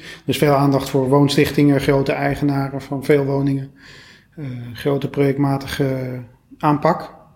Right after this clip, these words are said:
Terwijl, eh, er juist bij de particuliere eigenaar, eh, heel veel behoefte is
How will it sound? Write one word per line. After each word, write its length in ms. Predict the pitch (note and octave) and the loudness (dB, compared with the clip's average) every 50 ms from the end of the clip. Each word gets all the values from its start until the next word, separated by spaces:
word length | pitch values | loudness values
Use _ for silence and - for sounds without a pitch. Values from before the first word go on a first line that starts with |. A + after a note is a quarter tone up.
| _ _ _ _ _ - - - - - - _ _ _ | _ _ _ _ _ -20 -20 -20 -20 -20 -20 _ _ _
Terwijl, 600 | - D#3 D3+ D3+ D3 C#3+ C#3 C3+ C3 A#2+ - - - - - | 2 4 6 6 6 6 4 2 0 -2 -4 -8 -12 -12 -4
eh, 380 | F#3 D#3+ C#3 C3 B2 A#2+ C#3 D3 | 0 0 0 0 0 -4 -4 -4
er 60 | C3+ | 0
juist 280 | B2+ C#3 C#3 C3+ - - | 0 2 0 0 0 -2
bij 100 | C#3 B2+ | -2 -2
de 80 | A#2+ | -2
particuliere 520 | A2+ B2+ A#2 - - - C#3+ D3 D3 C#3+ C3 | -4 -6 -6 -8 -6 -2 0 0 0 0 -2
eigenaar, 560 | A2+ G#2+ A2+ - - C3 B2+ B2 A#2+ A#2+ A#2 | -4 -6 -8 -8 -8 -8 -8 -8 -8 -10 -12
eh, 260 | A#2 A#2 A#2 A#2 A#2+ A#2 A#2 A#2+ A#2 A#2 A#2 - - - | -14 -14 -14 -16 -16 -16 -18 -18 -18 -18 -20 -20 -20 -20
heel 320 | _ - D3 E3 F3 F3 - | _ -2 2 4 4 4 4
veel 200 | - D3 C3 A#2+ | 2 0 0 0
behoefte 480 | B2+ B2+ C#3+ F#3+ F#3+ - - C3+ A#2+ | 0 0 0 0 -2 0 0 0 0
is 380 | A#2+ B2 - - - - - | 0 -6 -6 -8 -10 -14 -18